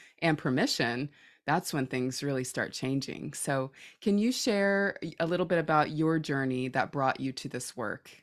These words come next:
And, and, and I know you've had some stuff in your past, but, you know, w-, maybe focus on that turning point when you said, "Hey, you know what? I can,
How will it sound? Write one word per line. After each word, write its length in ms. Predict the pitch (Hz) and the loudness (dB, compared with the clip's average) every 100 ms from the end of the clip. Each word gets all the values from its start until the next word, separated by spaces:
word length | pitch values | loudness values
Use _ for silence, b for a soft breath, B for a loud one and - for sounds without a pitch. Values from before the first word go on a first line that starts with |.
| - - | -20 -8
And, 380 | 139 123 123 - | -6 -4 -4 -6
and, 280 | 131 123 | -6 -8
and 140 | - 131 | -6 -4
I 60 | |
know 100 | 135 | -2
you've 300 | 135 135 139 | -2 -2 -4
had 320 | 151 131 127 - | 0 0 0 -2
some 260 | 131 131 | -2 -2
stuff 340 | - 151 139 - - b b | 0 0 0 -6 -20 b b
in 120 | 180 | 2
your 160 | 170 170 | 4 4
past, 600 | - 160 147 156 - - | 2 4 4 4 0 -2
but, 320 | 151 135 - | 2 2 0
you 300 | 80 - 160 | -8 -4 -2
know, 200 | 139 135 - - - | -2 -4 -8 -16 -12
w-, 300 | 147 165 - - - 87 - | -12 -12 -16 -18 -16 -16 -6
maybe 400 | 156 165 160 160 | 0 2 2 0
focus 400 | - 160 160 - | 2 2 2 2
on 140 | 151 | 4
that 180 | 135 - | 4 2
turning 360 | - 156 143 143 | -2 0 0 0
point 300 | - 123 127 | -2 -2 0
when 120 | 135 | -2
you 80 | 139 | -2
said, 240 | 143 139 | -4 -4
"Hey, 220 | 220 226 | -4 -4
you 120 | 147 170 | -2 -2
know 140 | 214 | -2
what? 260 | 240 247 92 | -2 -2 -2
I 140 | 196 | -4
can, 300 | 226 202 | -2 -2